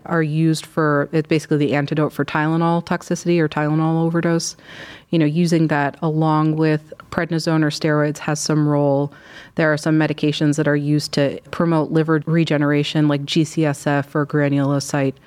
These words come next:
colony stimulating factor, that have mixed data sort of out there that people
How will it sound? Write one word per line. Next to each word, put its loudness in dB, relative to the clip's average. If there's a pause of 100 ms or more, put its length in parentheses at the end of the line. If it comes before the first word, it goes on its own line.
(520)
colony 0
stimulating 0
factor, -2
that -2
have -4
mixed -2
data 2
sort -2
of 0
out -2
there 0 (420)
that -4
people -2